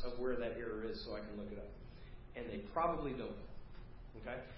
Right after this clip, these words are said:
You might run into somebody who has an idea, and I'm gonna talk about a couple of those. Um, but if somebody says there's errors in the Bible, you say, "Oh, show me where that's at." And they probably can't.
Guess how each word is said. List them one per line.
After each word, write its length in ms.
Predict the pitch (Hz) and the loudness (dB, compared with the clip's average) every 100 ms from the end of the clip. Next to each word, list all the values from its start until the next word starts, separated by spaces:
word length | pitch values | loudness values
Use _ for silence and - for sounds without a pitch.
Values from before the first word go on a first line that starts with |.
| - | 8
You 100 | 185 | 12
might 200 | 202 208 | 12 12
run 140 | 202 | 12
into 140 | 190 - | 12 10
somebody 280 | 175 160 | 8 8
who 140 | 151 156 | 6 8
has 260 | 160 170 | 12 12
an 100 | 160 | 12
idea, 200 | 147 139 | 8 8
and 80 | 160 | 6
I'm 100 | 139 | 6
gonna 140 | 135 131 | 4 4
talk 180 | 143 | 4
about 140 | - 127 | 6 4
a 100 | 120 | 6
couple 240 | 147 127 | 6 4
of 100 | 110 | 2
those. 100 | 107 107 - - - - | 0 -4 -8 -8 -8 0
Um, 460 | 156 135 127 120 - - - | 6 8 8 6 0 -2 8
but 380 | 156 143 - - - - | 12 12 8 0 -4 -2
if 120 | 151 | 0
somebody 260 | 165 185 156 | 4 6 6
says 200 | 147 135 | 4 4
there's 200 | 139 131 - | 4 2 8
errors 300 | 170 180 175 | 10 10 10
in 80 | 151 | 6
the 40 | |
Bible, 260 | 135 135 135 | 6 6 4
you 60 | 135 | 2
say, 120 | 170 - | 4 6
"Oh, 240 | 214 - - - - | 6 4 -2 -2 4
show 100 | 208 | 8
me 80 | 196 | 10
where 160 | 175 | 10
that's 220 | 147 120 | 8 6
at." 260 | - - - - - | 2 -2 -4 -8 -6
And 80 | 120 | -4
they 60 | |
probably 420 | 107 165 160 139 | 2 4 6 4
can't. 240 | 123 - | 2 0